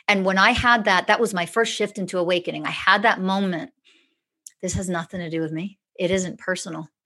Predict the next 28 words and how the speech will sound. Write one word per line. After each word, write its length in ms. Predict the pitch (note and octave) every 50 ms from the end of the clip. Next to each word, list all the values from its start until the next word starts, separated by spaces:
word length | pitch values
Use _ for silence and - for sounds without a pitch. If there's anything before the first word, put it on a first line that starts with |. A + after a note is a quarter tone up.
| _ - - - - _ -
I 280 | F#3 F3+ G#3 B3 C4 C4+
never 380 | A#3+ A#3 G#3 A3+ F#3+ G#3 G#3
gave 340 | F#3+ F#3+ F#3+ F#3 F3+ F3 F3+
two 140 | - - G3
shits 440 | F#3 - - - F#3+ E3+ - - E3+
after 300 | E3+ E3 - - F#3 E3
that 200 | E3 D#3+ - -
moment, 300 | D#3+ D#3 D#3 D3+ D#3+ -
the 100 | D#3+ D3+
rest 300 | D#3+ D3+ D3+ - - -
of 80 | D#3+
my 160 | E3 D#3 D#3+
childhood, 440 | D#3 - - D#3 E3+ E3+ D3+ E3+ D#3
what 160 | E3 D3 C#3
he 120 | - - F3
thought 300 | - - D#3+ D3 D3 -
of 60 | -
me, 160 | F3 F3 E3+
no 100 | E3+ E3
matter 180 | D#3+ D3+ C#3+ C3+
how 200 | - - E3 D3
abusive, 680 | C#3+ C#3+ C#3+ D#3 D#3+ F#3 A3 A#3 A#3 - C#4+ D4 C4+
no 80 | B3+ F#3
matter 200 | D#3+ D#3+ D#3 D#3
how 120 | D3+ D#3+
psychotic, 640 | D#3 - - D3 D3 - - G3 G#3 A3 A3+ A#3+ A#3+
no 80 | G3+ F3
matter 320 | E3 D#3 D#3+ E3 D#3+ D#3+